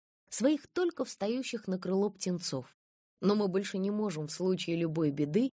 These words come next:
подхватить их на руки, спрятать от мира в психологической утробе привязанности.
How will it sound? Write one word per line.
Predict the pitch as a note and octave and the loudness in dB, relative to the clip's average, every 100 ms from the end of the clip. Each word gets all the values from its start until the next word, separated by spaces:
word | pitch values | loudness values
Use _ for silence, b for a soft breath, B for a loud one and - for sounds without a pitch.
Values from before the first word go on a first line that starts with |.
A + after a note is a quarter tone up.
| _ _ _ | _ _ _
подхватить | B3 - - A#3+ - D#4 | -2 -2 -4 -4 -2 -2
их | B3+ - | -4 -4
на | F#3 F#3 | -2 -2
руки, | G3 F#3 - - _ _ _ | -2 -6 -12 -18 _ _ _
спрятать | - - F3+ F#3 F3 D#3 | -12 -2 0 0 -2 -4
от | D3+ D#3 | -4 -4
мира | E3+ G3+ A3 - _ _ _ | -2 0 0 -4 _ _ _
в | |
психологической | - G3 F#3+ F#3+ F#3 F#3+ E3+ - F3+ | -2 0 2 2 2 -2 -4 -2 -2
утробе | D#3+ E3 D#3+ D3+ | 2 0 0 -2
привязанности. | D#3+ D#3+ D#3 D3 C#3+ C#3+ - - | -2 0 0 0 -4 -8 -10 -12